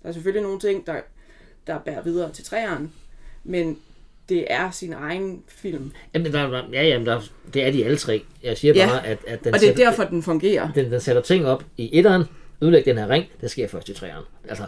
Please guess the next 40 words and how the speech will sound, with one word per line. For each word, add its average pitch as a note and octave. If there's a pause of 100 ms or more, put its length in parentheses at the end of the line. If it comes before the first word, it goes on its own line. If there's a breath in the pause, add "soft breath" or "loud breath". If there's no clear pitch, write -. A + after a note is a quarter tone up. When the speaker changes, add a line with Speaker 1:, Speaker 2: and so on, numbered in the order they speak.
(180)
Speaker 2:
om C3+
to D3+
film A2+
får A2+
vi G#2+
en G2+
forløsning G2+
på G2+
det G2
her. F#2+ (200 loud breath)
Så -
jeg -
Speaker 1:
Jo, F#3+
Speaker 2:
siger G3+
Speaker 1:
men, G3
Speaker 2:
godt, G3+
man F3+
kan A2 (140)
gøre F3
det. G3+
Speaker 1:
men A#3+
Speaker 2:
Det -
skal D#3
Speaker 1:
jeg A3+
Speaker 2:
bare C#4
Speaker 1:
siger, C4+
Speaker 2:
gøres A#3
Speaker 1:
jeg A#3
siger C4+
heller B3+
Speaker 2:
ordentligt. G3+ (100)
Speaker 1:
ikke, -
at, F3+
øh, E3
den D#3+
komplette G#3
historie G3+
skal E3
være D#3
afsluttet. D#3